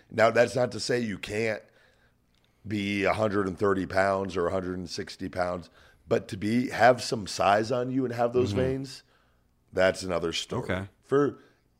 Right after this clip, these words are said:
Speaker 1: not to say one hundred percent of the time, but more often than not.
Speaker 2: Interesting.
Speaker 1: So,
Speaker 2: Okay.
Speaker 1: yeah, and that's the truth on the situation. So, but, uh, I'm gonna go with, um,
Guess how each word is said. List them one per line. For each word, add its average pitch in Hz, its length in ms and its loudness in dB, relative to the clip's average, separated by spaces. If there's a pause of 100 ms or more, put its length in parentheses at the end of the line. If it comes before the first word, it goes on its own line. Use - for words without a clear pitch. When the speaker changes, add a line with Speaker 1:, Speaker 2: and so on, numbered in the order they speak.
(220)
Speaker 1:
not 135 240 8
to 139 60 -8
say 147 220 4
one 117 240 2
hundred 113 220 -2
percent 127 280 0
of 120 60 -2
the 127 80 2
time, 131 340 0
but 92 180 -8
more 90 240 2
often 87 360 0
than 92 160 -2
not. 71 220 -8
Speaker 2:
Interesting. 82 460 -8 (240)
Speaker 1:
So, - 280 -4
Speaker 2:
Okay. 71 180 -8 (640)
Speaker 1:
yeah, 85 280 -6 (280)
and 92 140 -4
that's 85 240 2
the 92 80 -8
truth 76 520 -8
on 78 120 -10
the 73 100 -12
situation. - 680 -14 (640)
So, 78 540 -6
but, 110 120 8
uh, 120 280 12 (360)
I'm 208 180 10
gonna 214 160 2
go 139 180 8
with, 123 180 4
um, 98 400 10